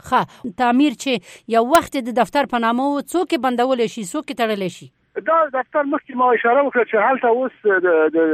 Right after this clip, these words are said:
Speaker 2: آه، طالبانو په نامه هلته دفتر نشته.
Speaker 1: ښه.
Speaker 2: البته ما مخکې هم اشاره وکړه چې ځینې کسان په قطر کې دي، په دوحه کې اوسیږي، ځینې په، آه، البته په اماراتو کې هم شته دی. دا خلک، آه،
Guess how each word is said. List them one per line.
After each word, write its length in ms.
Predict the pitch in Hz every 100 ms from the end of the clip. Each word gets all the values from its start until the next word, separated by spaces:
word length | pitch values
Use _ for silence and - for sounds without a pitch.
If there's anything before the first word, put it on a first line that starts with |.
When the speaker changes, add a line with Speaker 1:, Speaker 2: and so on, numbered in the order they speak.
| 156 160 151
Speaker 2:
آه، 320 | 151 147 143 135
طالبانو 420 | 160 165 190 247 202
په 40 | 185
نامه 220 | 190 226
هلته 160 | 202 170
دفتر 300 | 147 - 190 185
نشته. 280 | 175 - 117 - -
Speaker 1:
ښه. 100 | 185 - -
Speaker 2:
البته 280 | 208 302 285 254 220 233
ما 80 | 240
مخکې 360 | 233 269 247 214
هم 80 |
اشاره 260 | 185 190 196
وکړه 180 | 185 190
چې 160 | - 185
ځینې 140 | 262 226
کسان 280 | 208 247 220
په 20 | -
قطر 320 | 180 175 269 269
کې 80 | 165 196
دي، 100 | 254 - - _ 170
په 60 | 165
دوحه 260 | 180 170 269
کې 120 | 247 214
اوسیږي، 440 | - 208 185 202 180
ځینې 200 | 190 190 160
په، 60 | 165 170 165
آه، 560 | 160 156 156 151 147 147
البته 340 | 147 170 170 160
په 20 | 151
اماراتو 400 | 156 180 202 175
کې 80 | 180 156
هم 120 | 220 220 185 -
شته 120 | 196 196
دی. 100 | 226 _ - - - -
دا 100 | 311 294 285
خلک، 220 | 285 277 _ _ _ _ -
آه، 240 | 196 190